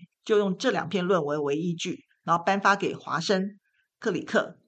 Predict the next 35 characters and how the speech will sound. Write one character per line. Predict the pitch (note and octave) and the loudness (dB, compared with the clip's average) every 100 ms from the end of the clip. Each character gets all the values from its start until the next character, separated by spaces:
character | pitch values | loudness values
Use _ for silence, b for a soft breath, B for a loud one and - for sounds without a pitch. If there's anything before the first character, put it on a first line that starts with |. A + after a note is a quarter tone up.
| _ | _
跟 | F#3+ F#3+ | -6 0
威 | A3+ | 2
尔 | A3 D3 | 2 0
金 | F3+ F3+ | -2 -4
斯。 | - E3 F3+ - b b | -4 -4 -4 -8 b b
然 | F3+ | -4
后 | A3 A#3 | 0 2
呢， | G#3 | 2
在 | G#3 B3 | 0 -2
这 | A#3 C4 | 0 0
个 | D#4 | 2
发 | A#3+ A#3 | 2 2
现 | A#3+ G3 | 0 -2
D | G3+ | 2
N | G#3 G3+ | 2 2
A | G3+ | -2
结 | - E3+ | -4 -2
构 | E3+ G3+ | 2 0
的 | |
过 | E3+ G#3 | 2 2
程 | E3 D#3+ | 2 -2
当 | F3 F3 | 0 0
中， | F#3 F3 F3+ | 0 -4 -4
做 | A#3 F#3 | -2 -2
出 | - F#3+ | -2 -8
最 | - A3+ | -2 -2
关 | F3+ F#3 | 0 0
键 | F3+ G3 | 0 -2
贡 | E3 F3 | -2 -2
献 | F3+ D#3+ | -2 -4
的 | |
富 | D#3 G3 | -4 -4
兰 | D3 | -4
克 | E3 E3 | -4 -2
林， | C#3 D#3 | -2 -6